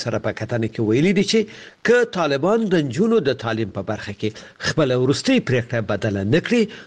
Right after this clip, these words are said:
نو افغانستان ته به داسې زیان واوړي چې جبران به یې ناممکن وي. تر دې مخکې د ملګرو ملتونو سرمشي انتونیو ګوتریش هم ویلي وو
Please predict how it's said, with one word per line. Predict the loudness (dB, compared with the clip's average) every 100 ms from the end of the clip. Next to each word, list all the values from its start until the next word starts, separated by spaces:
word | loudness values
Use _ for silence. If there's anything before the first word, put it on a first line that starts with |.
| -2 2
نو | 2 2 -2
افغانستان | -2 -4 -2 0 0 2
ته | 0 0
به | -2 -6 -16 0 0
داسې | 2 0 -2 0
زیان | -2 0 0
واوړي | 2 2 0
چې | 2 2 2
جبران | -2 -2 0 2 2
به | 2
یې | 2 2
ناممکن | 0 -2 -4 0 0 0
وي. | -6 -8 _ _ -20 -20 -20 0
تر | 0 2
دې | 2 2
مخکې | -2 2 2 4 2
د | 2
ملګرو | 2 2 2
ملتونو | 2 0 2 2 2 0
سرمشي | -4 -2 -4 0 0 0
انتونیو | -2 2 2 4 0 -2 2
ګوتریش | 2 2 0 -2 0
هم | -4 -2
ویلي | -2 2 4
وو | 4